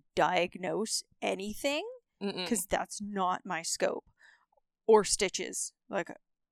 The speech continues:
Speaker 1: I've seen some beautiful stitches done by doctors in the weirdest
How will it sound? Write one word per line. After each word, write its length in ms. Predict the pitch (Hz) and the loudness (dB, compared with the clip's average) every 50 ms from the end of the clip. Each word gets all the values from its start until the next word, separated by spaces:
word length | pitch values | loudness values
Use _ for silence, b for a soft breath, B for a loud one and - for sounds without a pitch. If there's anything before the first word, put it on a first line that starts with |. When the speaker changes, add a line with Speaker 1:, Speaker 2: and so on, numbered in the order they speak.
| _ _ - | _ _ 2
Speaker 1:
I've 280 | - 190 185 190 190 - | 4 4 4 4 4 2
seen 240 | - 240 233 233 | 0 0 -2 -4
some 220 | 214 - 214 196 - _ _ | -4 -4 -6 -6 -8 _ _
beautiful 640 | - 190 180 170 180 196 214 220 220 208 196 - 202 | -14 -14 -14 -12 -6 -2 2 2 4 2 2 0 -4
stitches 420 | - - - 185 - - 202 185 | -4 -4 -4 -4 -4 -4 -6 -4
done 280 | 165 175 196 196 190 180 | -2 -2 -2 -2 -2 -2
by 260 | 180 180 190 - - - _ _ _ _ _ _ _ _ _ _ _ _ _ | -2 -2 0 -2 -4 -6 _ _ _ _ _ _ _ _ _ _ _ _ _
doctors 480 | - - 185 185 - - 247 254 240 - | 2 2 2 2 0 -2 -4 -4 -4 -6
in 260 | - 220 208 190 190 160 | -6 -6 -6 -6 -8 -10
the 160 | 196 196 196 170 160 160 _ - 190 185 180 180 | -14 -14 -14 -16 _ _ _ -20 -20 -20 _ -6
weirdest 840 | 196 214 214 208 208 185 180 170 156 - - - - - - - - | -4 -2 -2 0 -2 -2 0 0 0 0 0 -2 -6 -6 -8 -10 -14